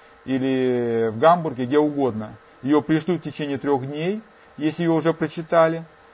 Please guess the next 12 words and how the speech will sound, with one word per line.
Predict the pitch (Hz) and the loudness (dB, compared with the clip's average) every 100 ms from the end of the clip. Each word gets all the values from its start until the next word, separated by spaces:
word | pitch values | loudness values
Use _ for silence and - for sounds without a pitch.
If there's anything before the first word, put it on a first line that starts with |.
| - | -18
Он | 151 160 | -6 0
её | 160 | 2
прочитает, | 147 139 147 139 147 127 - 190 | 2 -4 -4 -4 4 4 4 -2
эту | 190 185 | -8 -8
книжку. | 190 185 185 - 190 - - - | -8 -8 -8 -10 -12 -14 -18 -10
Это, | 147 190 160 | -2 -2 -2
это, | - 170 175 | -4 -4 -2
конечно, | 180 175 156 | 0 -2 -2
гениальная | 175 202 185 147 | -2 2 2 2
информация. | 131 143 147 131 113 - 104 - - | -2 0 0 -2 -4 -8 -16 -18 -12
Я | 147 | -4
надеюсь, | 170 185 202 190 | 2 2 4 0